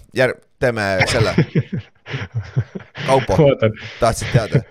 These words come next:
Speaker 2: <laughs> Jaa, jaa, ma tahtsin Kaupo, ma tahtsin ka Kaupo
Speaker 1: Jaa,
Speaker 2: küsimuse
Speaker 1: et,
Speaker 2: juurde
Speaker 1: äh,
Speaker 2: üle, et
Speaker 1: pigem, siin on, see on kahe otsaga asi, vaata. Pigem küll, sest et ega me, võta, äh, Ventsi ja Matt Ryan eksperiment, vaata, eelmine aasta Coltsis ja üle-eelmine aasta Coltsis. Oli seal vahet või?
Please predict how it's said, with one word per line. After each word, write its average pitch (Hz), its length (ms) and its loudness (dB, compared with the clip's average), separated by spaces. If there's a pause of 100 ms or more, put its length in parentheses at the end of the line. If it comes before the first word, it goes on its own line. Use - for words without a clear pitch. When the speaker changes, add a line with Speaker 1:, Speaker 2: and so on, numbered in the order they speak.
Speaker 2:
<laughs> - 220 -6
Jaa, 147 120 6
jaa, 147 140 6
ma 147 100 6
tahtsin 151 240 2
Kaupo, 147 380 4
ma 131 80 6
tahtsin 139 340 4
ka 139 100 4
Kaupo 135 300 4
Speaker 1:
Jaa, 120 100 6
Speaker 2:
küsimuse 113 200 4
Speaker 1:
et, 107 60 0
Speaker 2:
juurde 110 180 4
Speaker 1:
äh, 113 120 6
Speaker 2:
üle, 104 240 4
et 104 60 0
Speaker 1:
pigem, 131 500 0 (280)
siin 135 240 -2
on, 120 80 -6
see 131 160 -4
on - 20 -6
kahe 160 160 2
otsaga 135 240 0
asi, 101 80 -4
vaata. 85 220 -8 (520)
Pigem 156 320 0
küll, 160 240 2
sest - 240 -6
et - 300 -10
ega 135 180 0 (140)
me, 127 320 -6
võta, 147 240 0 (240)
äh, 113 160 2
Ventsi 135 400 0
ja 104 80 0
Matt 120 240 -2
Ryan 120 260 0
eksperiment, 98 560 -6
vaata, 95 240 -2
eelmine 95 220 -2
aasta - 160 -10
Coltsis 95 420 -4
ja 95 160 0
üle-eelmine 95 400 0
aasta - 140 -6
Coltsis. 92 320 -6 (180)
Oli 135 160 4
seal 107 160 -2
vahet 110 320 0
või? 82 120 -6